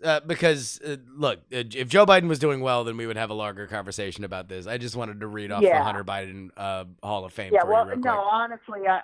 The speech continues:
Speaker 2: I didn't know any of that, and thank you for informing me. It's quite colorful.
Speaker 1: Okay, there we
Speaker 2: He's
Speaker 1: go.
Speaker 2: obviously <laughs> had some issues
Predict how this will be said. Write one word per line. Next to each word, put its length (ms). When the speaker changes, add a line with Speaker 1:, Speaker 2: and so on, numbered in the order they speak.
Speaker 2:
I 100
didn't 360
know 220
any 180
of 100
that, 200
and 180
thank 260
you 160
for 120
informing 640
me. 80
It's 200
quite 320
colorful. 580
Speaker 1:
Okay, 400
there 160
we 80
Speaker 2:
He's 60
Speaker 1:
go. 60
Speaker 2:
obviously 640
<laughs> 120
had 140
some 160
issues 460